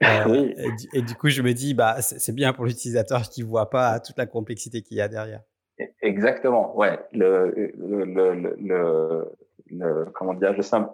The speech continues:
Speaker 2: le, le fanatique de la simplicité, Rémi, ouais. Et, euh, d'ailleurs, Rémi est venu dans nos locaux pour nous parler de simplicité. C'était un très, très bon moment, euh, qu'on a
Speaker 1: Ouais.
Speaker 2: passé avec lui.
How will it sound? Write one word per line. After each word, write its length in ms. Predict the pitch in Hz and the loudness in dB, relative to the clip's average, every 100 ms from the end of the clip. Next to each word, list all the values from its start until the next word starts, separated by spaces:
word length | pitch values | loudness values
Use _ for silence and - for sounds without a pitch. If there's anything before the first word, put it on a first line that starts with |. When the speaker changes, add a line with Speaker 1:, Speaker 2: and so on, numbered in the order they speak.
| - | 2
Speaker 2:
le, 120 | 104 | 4
le 100 | 104 | 4
fanatique 400 | - 120 117 131 | 4 2 4 4
de 80 | 117 | 4
la 80 | 107 | 4
simplicité, 640 | 110 107 110 120 - 113 | 2 -2 -4 -6 0 4
Rémi, 260 | 110 120 | 4 4
ouais. 140 | 110 90 - - - _ - | 2 0 -6 -20 -20 _ 2
Et, 180 | 107 98 | 6 8
euh, 880 | 95 95 95 95 92 95 90 90 92 | 8 6 6 6 6 4 4 2 4
d'ailleurs, 240 | 113 139 131 | 6 6 6
Rémi 220 | 113 135 160 | 4 4 4
est 80 | |
venu 160 | 127 151 | 4 2
dans 140 | 135 | 2
nos 120 | 120 120 | 4 4
locaux 280 | 120 139 | 2 0
pour 120 | - 107 | 0 -2
nous 100 | 101 | 2
parler 200 | 104 107 | 2 2
de 60 | |
simplicité. 520 | - 107 104 - - | -2 -8 -12 -8 -4
C'était 220 | 117 95 85 | -4 -2 -2
un 80 | |
très, 160 | 87 104 | -2 -4
très 140 | - | 0
bon 100 | 107 | 0
moment, 480 | 107 101 101 92 90 | 0 0 0 -2 -4
euh, 40 | - | -8
qu'on 140 | 107 | -6
a 20 | 92 | -2
Speaker 1:
Ouais. 60 | |
Speaker 2:
passé 260 | 123 123 98 | 0 2 4
avec 220 | 87 85 | 4 2
lui. 200 | 127 | -2